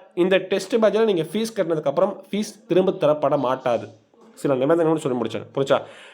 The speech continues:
ரெண்டாவது இந்த ஷெட்யூல் தான். ஷெட்யூலை ஒரு டைமுக்கு ஸ்கிப் பண்ணி நல்லா பார்த்துக்கங்க. புரிஞ்சா? நல்லா பார்த்துக்கங்க. இந்த மாதிரி ஷெட்யூல் தான் டெஸ்ட் வந்து போகும். புரிஞ்சா?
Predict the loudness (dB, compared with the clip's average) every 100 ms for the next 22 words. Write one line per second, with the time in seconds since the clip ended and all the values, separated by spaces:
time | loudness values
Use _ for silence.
0 | 2 4 6 8 6 4 -2 -2 4 4
1 | 4 0 2 2 2 -2 -4 -2 0 2
2 | 4 4 0 0 0 2 2 2 0 -10
3 | -10 -6 0 2 0 -2 -2 4 4 4
4 | 2 2 -2 -10 -12 _ _ _ _ _
5 | _ _ _ _ _ _ _ _ _ 0
6 | 2 4 4 4 4 4 2 2 2 2
7 | 0 -16 -20 -8 0 4 6 6 4 4
8 | 2 4 2 0 -4 -2 -2 -4 -6 -6
9 | -2 0